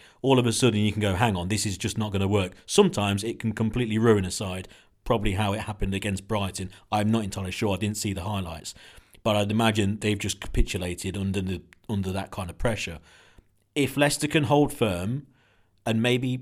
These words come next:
a bit of a higher line, don't drop as deep as, 'cause if, if they start to drop deep, they'll just be completely swamped. I'm gonna go for one nil Leicester. That could be one of the most foolish predictions that's ever been made.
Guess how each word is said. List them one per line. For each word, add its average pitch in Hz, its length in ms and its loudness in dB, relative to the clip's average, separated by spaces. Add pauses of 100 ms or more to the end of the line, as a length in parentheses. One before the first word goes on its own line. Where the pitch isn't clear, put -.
a 113 80 -4
bit 113 180 0
of 113 100 0
a 107 80 0
higher 120 360 0
line, 101 480 -2
don't 123 280 0
drop 113 260 0
as 101 100 0
deep 110 300 -2
as, 101 280 -2 (140)
'cause 101 140 -4
if, 104 120 -4 (100)
if 135 120 -2
they 156 140 2
start 120 260 -2
to 90 60 -10
drop 92 220 -6
deep, 98 280 -6
they'll 95 120 -4
just - 260 -8
be 95 140 -8
completely 101 500 -8
swamped. 87 440 -10 (1700)
I'm 156 180 4
gonna 143 160 4
go 131 140 4
for 127 160 0
one 117 240 2
nil 110 120 0
Leicester. 107 400 0 (300)
That 127 260 0
could 127 140 -2
be 104 160 0
one 104 160 0
of 104 60 0
the 107 80 0
most 101 240 -2
foolish 131 560 0
predictions 104 520 -2
that's 98 140 -10 (100)
ever 104 200 -4
been 95 240 -2
made. 82 260 -10